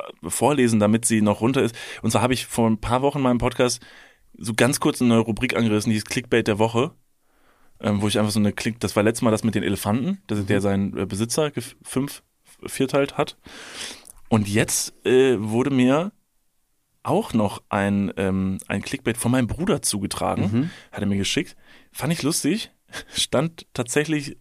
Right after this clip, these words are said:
Speaker 1: so in einem Internetartikel als Headline: „Horse keeps hugging women. When doctor looks at ultrasound, he calls the police.“ <laughs>
Speaker 2: Was?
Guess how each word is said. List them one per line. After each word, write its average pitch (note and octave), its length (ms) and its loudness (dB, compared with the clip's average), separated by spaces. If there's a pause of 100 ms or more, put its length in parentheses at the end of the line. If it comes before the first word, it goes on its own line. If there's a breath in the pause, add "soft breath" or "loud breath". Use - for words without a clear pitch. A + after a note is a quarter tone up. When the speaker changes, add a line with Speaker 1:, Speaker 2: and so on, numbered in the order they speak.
(140)
Speaker 1:
so B2 380 0
in - 120 -4
einem A2 140 0
Internetartikel A#2+ 760 -2
als A2 240 -2
Headline: A#2+ 440 0 (720 loud breath)
„Horse - 440 4
keeps - 480 0
hugging D#3 380 2
women. A2 400 4 (680 loud breath)
When B2 240 6
doctor D#3+ 340 4
looks D3+ 260 4
at - 200 0
ultrasound, D3+ 720 4
he - 80 -8
calls C3+ 300 2
the - 100 4
police.“ D3+ 580 0 (1700 loud breath)
<laughs> - 160 -6
Speaker 2:
Was? G#3 440 -2